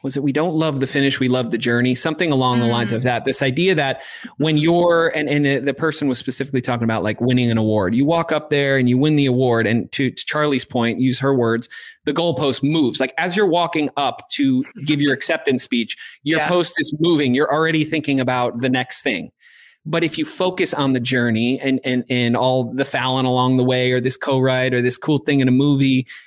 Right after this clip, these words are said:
Speaker 1: that's actually the things that you, you, you love, like, the, the little victories. But if you're not, which I'm, I'm guilty of, if you're not, like, celebrating or taking a second to be like, "Wow, that was awesome," then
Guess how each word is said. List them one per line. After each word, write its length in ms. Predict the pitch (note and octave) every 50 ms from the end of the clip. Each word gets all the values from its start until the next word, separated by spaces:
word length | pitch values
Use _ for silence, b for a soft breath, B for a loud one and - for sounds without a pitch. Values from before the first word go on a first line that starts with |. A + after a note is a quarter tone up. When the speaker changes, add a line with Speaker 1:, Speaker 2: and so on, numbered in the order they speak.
| B B B _ -
Speaker 1:
that's 280 | D#3+ E3 G3 - -
actually 360 | F3 C#3+ - - - D#3 C3+ B2
the 140 | A#2+ B2
things 320 | A#2+ - C#3 C3 B2+ B2 A#2+
that 140 | A#2+ A2 D#2+
you, 320 | A2 A2+ A2+ A2 G#2 G#2 _ _ -
you, 180 | B2 B2 A#2+ -
you 160 | - C3+ C#3+
love, 360 | D3+ F3 F#3+ E3+ A#2+ G#2 G2 A#2
like, 240 | A#2+ A#2 A2+ -
the, 160 | C#3+ C3+ A#2+ B2
the 120 | B2+ C3
little 240 | B2+ C#3+ D#3+ D#3+ C#3+
victories. 440 | B2 B2+ G#2+ - - A2 G2+ G2+ -
But 100 | C#3+ D3+
if 140 | D3+ -
you're 100 | D3+ C#3+
not, 580 | C3 B2+ B2 B2 D3 D#3 E3+ E3 - - - - - b b b b b
which 180 | C#3 C3+ -
I'm, 240 | C#3+ C#3 C#3+ C#3+ C3+ -
I'm 260 | - C3 C3+ C3+ B2
guilty 340 | B2+ C3+ C3+ B2+ - A#2 A#2
of, 160 | A#2 A2+ A#2
if 140 | A#2+ - -
you're 80 | B2
not, 420 | A#2+ A#2+ A#2+ B2 B2+ C3 - - - - _ -
like, 320 | D3 B2+ B2 A2+ - - b b b b b b b b
celebrating 680 | - - - C#3 C3 C3+ C#3 C3+ C3+ D3 C#3+ D3+ D#3 C#3
or 60 | A#2+
taking 380 | - - D#3 D#3+ D3+ F3 C#3
a 60 | A#2+ A2+
second 320 | - A#2+ A2+ - - D3
to 60 | C3
be 120 | A2+ A2 G#2+
like, 200 | G2 F#2 - -
"Wow, 540 | G2+ G#2+ C3 D#3 D#3 A#2+ G#2+ G2 G2+ F#2 F2 A2+
that 180 | B2 C#3 C3
was 160 | D3 D3+ B2+ B2+ -
awesome," 500 | A#2+ B2 B2 B2 - - E2+ F2 F#2+ G#2+ _ B B B B B B B
then 680 | B2 A#2+ B2 C#3+ D#3 F#3+ F#3+ D#3 C3 B2+ B2 B2 A#2